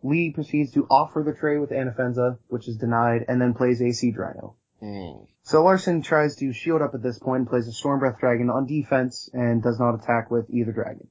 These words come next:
Speaker 1: However, Rick Lee does not, uh, care about these shields, and attacks with both creatures, allowing his Anafenza to get eaten by the Stormbreath, and then plays a Whisperwood. On turn six, Larson proceeds to roast the Whisperwood,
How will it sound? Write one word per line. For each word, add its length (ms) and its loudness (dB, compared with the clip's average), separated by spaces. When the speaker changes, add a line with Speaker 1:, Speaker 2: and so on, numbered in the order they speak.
Speaker 1:
However, 260 2
Rick 240 0
Lee 220 4
does 200 0
not, 260 4
uh, 260 2
care 220 6
about 300 2
these 320 -6
shields, 640 -4
and 100 0
attacks 280 -2
with 140 -4
both 200 2
creatures, 640 0
allowing 340 4
his 100 -2
Anafenza 460 -4
to 60 -4
get 240 -4
eaten 200 -4
by 120 0
the 80 -8
Stormbreath, 440 0
and 140 2
then 160 2
plays 260 2
a 40 0
Whisperwood. 460 -2
On 240 4
turn 300 0
six, 680 -2
Larson 380 4
proceeds 400 -2
to 80 2
roast 300 4
the 80 2
Whisperwood, 580 2